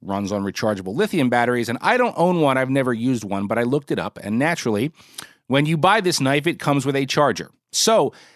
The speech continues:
the statement they made is a little unclear because I'm not sure if Rapala is saying this sometimes happened with the charger they provide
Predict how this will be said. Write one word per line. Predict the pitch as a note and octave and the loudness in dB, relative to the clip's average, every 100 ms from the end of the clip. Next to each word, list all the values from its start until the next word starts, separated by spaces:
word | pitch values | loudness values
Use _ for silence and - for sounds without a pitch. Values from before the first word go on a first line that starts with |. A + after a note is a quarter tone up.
| - | -10
the | B2 D3+ | -2 0
statement | - A#3+ C4+ A#3+ F3+ | 2 0 0 0 2
they | D#3+ | 2
made | D3+ D3 | 2 2
is | C3+ | 0
a | |
little | C#3+ C#3 - | 2 2 0
unclear | A#2 - D#4 C#4+ - - _ | -8 -8 -6 -6 -6 -20 _
because | C3+ D3+ | -4 0
I'm | F3 G3+ | 2 2
not | C4+ A#3+ | 0 0
sure | A#3+ G#3 | 2 2
if | C#3+ C#3+ | 0 2
Rapala | D#3+ E3 E3 B2 | 2 2 0 0
is | A#2 | -2
saying | - C3 A#2+ G#2+ | 0 0 0 -2
this | C3 | -2
sometimes | - D#3 D3 C#3+ B2+ | 0 0 2 0 0
happened | - C3 B2+ A#2+ | 0 0 0 0
with | A#2+ - | 0 -4
the | |
charger | - - A#2 G#2+ G#2 | -6 0 0 0 -4
they | G2+ G#2+ | -2 -4
provide | - G2 F2+ B2 C3 F#2 F2+ | -6 -8 0 2 2 0 -6